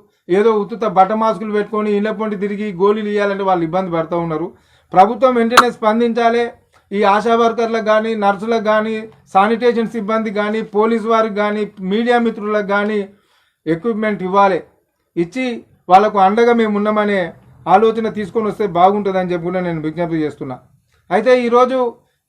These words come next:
ఈ ఆంధ్రప్రదేశ్లో, తెలంగాణ రెండు రాష్ట్రాలు మనయే.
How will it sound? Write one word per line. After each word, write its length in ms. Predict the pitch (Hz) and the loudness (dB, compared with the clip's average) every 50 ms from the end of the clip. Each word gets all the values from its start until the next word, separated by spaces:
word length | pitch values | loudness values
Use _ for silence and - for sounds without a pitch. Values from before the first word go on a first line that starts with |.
| - | -8
ఈ 120 | 190 214 220 | -2 0 2
ఆంధ్రప్రదేశ్లో, 1040 | 202 196 220 233 240 233 208 240 240 240 240 240 226 185 226 233 233 233 226 - - _ _ _ _ _ _ _ _ - | 4 4 4 2 0 -2 0 0 2 4 4 4 4 2 2 2 2 2 0 -4 -8 _ _ _ _ _ _ _ _ -4
తెలంగాణ 460 | 196 208 226 226 226 226 233 233 220 | 0 0 2 2 2 2 2 2 2
రెండు 220 | 202 208 220 226 233 | 2 0 0 0 2
రాష్ట్రాలు 420 | 226 226 226 226 233 233 233 220 | 4 4 4 4 2 0 0 2
మనయే. 480 | 214 202 208 220 220 214 214 208 - | 2 0 0 0 0 0 -2 -4 -6